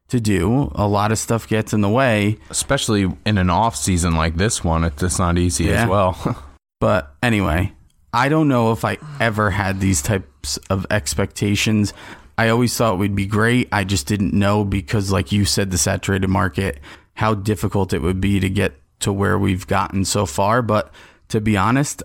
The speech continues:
Speaker 1: I'm not, I'm not, you know, settling for where we're at. I wanna be ten times bigger and ten times better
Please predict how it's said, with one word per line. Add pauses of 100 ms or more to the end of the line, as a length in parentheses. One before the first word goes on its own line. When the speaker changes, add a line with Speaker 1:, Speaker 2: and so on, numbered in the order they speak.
Speaker 1:
I'm
not, (400)
I'm
not, (340)
you
know,
settling
for
where
we're
at.
I
wanna
be
ten
times
bigger
and
ten
times
better